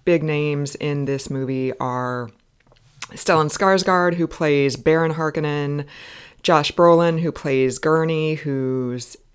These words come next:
teaching Paul in, like, hand-to-hand combat and weaponry, and also Jason Momoa as Duncan Idaho, which is the best name of any character ever anywhere. I love that name. Even in the nineteen eighty-four version, I don't remember who played Duncan Idaho, but that's a fantastic name.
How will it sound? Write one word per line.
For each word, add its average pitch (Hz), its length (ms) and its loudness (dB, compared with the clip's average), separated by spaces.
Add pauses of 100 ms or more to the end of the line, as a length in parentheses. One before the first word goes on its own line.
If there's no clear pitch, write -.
(100)
teaching 143 440 -4
Paul 135 580 0
in, 131 220 -4
like, 127 180 -6
hand-to-hand 135 480 -4
combat 127 460 -2
and 123 180 -4
weaponry, 165 640 0 (520)
and 151 120 0
also 151 400 -2
Jason 147 420 0
Momoa 135 480 -2
as 123 220 -4
Duncan 170 400 0
Idaho, 147 580 0
which 135 180 -2
is 160 120 0
the 165 80 -2
best 190 320 0
name 165 180 0
of 147 80 -2
any 147 220 -4
character 135 580 -2
ever 123 540 0 (140)
anywhere. 131 520 -2
I 143 100 4
love 131 200 0
that 120 160 -2
name. 120 320 -4
Even 147 420 0
in 139 160 -4
the 135 60 -2
nineteen 127 300 -6
eighty-four 120 340 -6
version, 117 340 -6
I 120 140 -6
don't 120 80 -4
remember 123 260 -6
who 123 80 -6
played 170 240 -4
Duncan 143 280 -4
Idaho, 127 340 -4
but 117 100 -6
that's - 200 -8
a - 20 -8
fantastic - 560 -10
name. 117 280 -8